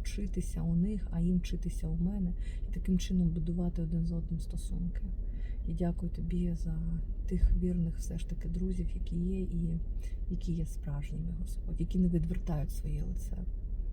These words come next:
а готові і фото робити, і відео робити, і показувати всьому всесвіту, що ми друзі, що ми цінуємо одне одного.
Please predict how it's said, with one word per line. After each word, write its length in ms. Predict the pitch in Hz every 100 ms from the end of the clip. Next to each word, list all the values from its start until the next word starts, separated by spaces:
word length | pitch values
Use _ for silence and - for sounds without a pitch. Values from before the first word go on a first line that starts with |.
| - - - -
а 60 | 175
готові 580 | 175 175 175 165 165 170 160
і 160 | 156
фото 360 | 151 - - 180
робити, 400 | 180 175 170 175 165
і 40 |
відео 400 | 170 196 190 175
робити, 540 | 170 170 170 - - - -
і 220 | 170 165 160 - - - - -
показувати 600 | 175 202 170 165 147 170
всьому 260 | - 175
всесвіту, 680 | 165 - 180 - 180 - 180 175 - - -
що 280 | - - 185
ми 140 | 175
друзі, 380 | 160 165 156 - 165 - - - -
що 220 | - 185
ми 120 | 175
цінуємо 560 | - 175 165 170 170 170
одне 220 | 175 180 180
одного. 400 | 180 185 170 -